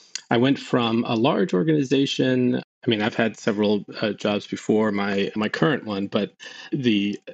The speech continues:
even within my current job at Under Armour, I think one of the things that has been interesting is the evolution of the digital organization within the company. But I've also worked at startups, and their approach to how to push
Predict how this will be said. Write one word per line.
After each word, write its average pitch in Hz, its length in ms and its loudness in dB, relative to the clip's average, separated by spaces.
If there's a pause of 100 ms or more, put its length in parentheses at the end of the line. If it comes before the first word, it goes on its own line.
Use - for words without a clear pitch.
(120)
even 170 260 4
within 113 380 2
my 104 140 -2
current 104 320 -4
job 104 260 -4
at 101 80 -4
Under 101 180 -2
Armour, 98 400 0
I 98 80 -6
think 98 340 -4
one 107 140 0
of 101 100 -2
the 98 60 -8
things 104 300 -2
that 104 160 -2
has 104 160 -2
been 95 160 -2
interesting 98 520 -6
is 104 240 -6
the 101 220 0
evolution 104 720 0
of 104 460 -2 (380)
the 104 200 2
digital 104 300 0
organization 101 600 -2
within 107 260 -2
the 95 60 -4
company. 101 480 -2 (560)
But 117 100 2
I've 113 80 0
also 143 220 2
worked 120 300 2
at 104 240 -2
startups, - 880 -4 (120)
and 110 600 0
their 117 260 2
approach - 680 -4
to 101 640 0 (320)
how 127 200 0
to 110 100 -2
push - 480 -4